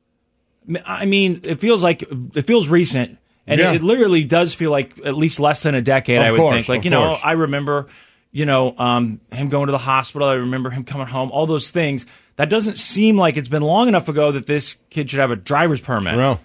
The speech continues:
Speaker 1: You know?
Speaker 2: Not at all.
Speaker 1: So, but I don't know about the days drag on part. Do you agree with that first part? Years fly by, but days drag on. Do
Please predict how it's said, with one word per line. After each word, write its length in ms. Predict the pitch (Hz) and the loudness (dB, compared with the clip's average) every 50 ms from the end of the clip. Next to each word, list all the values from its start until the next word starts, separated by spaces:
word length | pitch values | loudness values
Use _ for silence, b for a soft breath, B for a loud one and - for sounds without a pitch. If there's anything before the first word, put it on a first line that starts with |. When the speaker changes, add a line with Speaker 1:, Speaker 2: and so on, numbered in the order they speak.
| _ _ | _ _
Speaker 1:
You 140 | - 147 143 | -2 0 0
know? 160 | 123 113 110 | 0 0 -4
Speaker 2:
Not 240 | 110 120 131 135 127 | -4 -6 -6 -6 -6
at 60 | 117 | -6
all. 120 | 123 131 120 | -6 -6 -2
Speaker 1:
So, 200 | - 170 165 147 | 0 2 0 2
but 160 | 117 175 190 | 2 2 2
I 80 | 220 | 2
don't 100 | 254 240 | 2 2
know 80 | 233 220 | 0 0
about 160 | 196 202 180 | 0 0 0
the 80 | 165 160 | 0 -2
days 320 | 127 165 160 165 160 135 | 0 2 2 2 2 2
drag 280 | 117 147 147 139 131 127 | 2 0 2 2 2 0
on 220 | 135 139 135 123 | 0 0 0 -2
part. 260 | 117 113 98 92 80 - | -2 -4 -4 -4 -4 -4
Do 60 | 127 | -6
you 60 | 143 | -4
agree 160 | 139 131 160 165 | -2 0 0 0
with 140 | 160 123 - | 0 0 -2
that 200 | 131 110 - - | -4 -4 -4 -4
first 240 | 135 139 139 - | -4 -4 -4 -2
part? 220 | - 151 151 147 120 | 0 0 0 0 0
Years 240 | 139 160 170 165 - | 0 -2 -2 -2 -2
fly 220 | - 160 135 127 | -2 0 0 2
by, 220 | 120 131 131 127 | 2 2 2 2
but 240 | 113 110 95 92 - - | 0 -2 -8 -10 -8 -4
days 300 | 123 123 120 123 117 - | -2 0 0 0 -2 -2
drag 280 | - 117 117 110 104 107 | -4 -2 -2 -2 -2 -2
on. 300 | 107 113 113 120 123 117 | -4 -4 -4 -4 -6 -8
Do 80 | - | -10